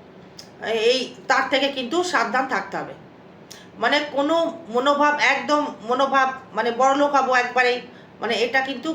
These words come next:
করবেন না, একদমই নয়। কারণ হচ্ছে এখানে এই সেই রাহু অষ্টমে থাকার জন্য কিন্তু মানে কোনো অশুভ গ্রহ দৃষ্টি নেই, শুধু শুক্র দৃষ্টি করছে। তার মানে অষ্টম ভাবটা মানে চতুর্থপতি, একাদশপতি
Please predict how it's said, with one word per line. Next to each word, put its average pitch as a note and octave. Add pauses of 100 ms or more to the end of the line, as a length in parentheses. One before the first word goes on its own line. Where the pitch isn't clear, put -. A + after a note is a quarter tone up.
(140)
করবেন F#3+
না, C#3+ (800)
একদমই C4
নয়। A#2+ (800)
কারণ B3+
হচ্ছে D#4+
এখানে D4+ (1160)
এই C#4 (120)
সেই D4 (120)
রাহু B3 (180)
অষ্টমে D4+
থাকার C#4
জন্য C#4+ (120)
কিন্তু C4+ (560)
মানে B3+ (140)
কোনো C4 (160)
অশুভ B3+ (120)
গ্রহ D4
দৃষ্টি D4 (100)
নেই, D#4 (240)
শুধু C#4+ (140)
শুক্র D4+ (160)
দৃষ্টি C#4
করছে। B3+
তার C4
মানে C#4+
অষ্টম C4
ভাবটা C#4+ (640)
মানে B3 (120)
চতুর্থপতি, D4+
একাদশপতি C#4+